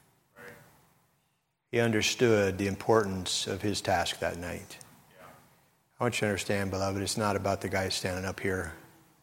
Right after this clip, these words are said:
It's that we would meet with God, that God would reach down into our soul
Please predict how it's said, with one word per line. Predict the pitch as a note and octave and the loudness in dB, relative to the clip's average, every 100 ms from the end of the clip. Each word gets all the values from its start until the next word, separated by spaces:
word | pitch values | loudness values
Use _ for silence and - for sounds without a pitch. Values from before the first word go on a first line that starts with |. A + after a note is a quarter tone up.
| _ _ _ _ _ _ _ _ _ _ _ _ _ | _ _ _ _ _ _ _ _ _ _ _ _ _
It's | - | -2
that | A#2+ | 0
we | A2 | 2
would | G#2 F#2+ | 0 0
meet | G2+ G2+ | -4 -4
with | F#2 - | -6 -2
God, | F2+ F2 F2 - - - - _ _ _ - - - - - | -2 0 -4 -8 -18 -20 -20 _ _ _ -20 -20 -20 -14 -10
that | F2 | -4
God | G2+ F#2+ F#2+ F#2 F2+ | 0 2 2 0 -2
would | F2+ | -6
reach | G2 G2 - | -4 -2 -2
down | - F#2 F#2 | -2 -2 -4
into | F#2+ F#2+ | -6 -6
our | - G2 G2 | -2 -2 -2
soul | G2+ - F#2+ F2 E2+ D#2+ | -2 -2 -2 -2 -4 -8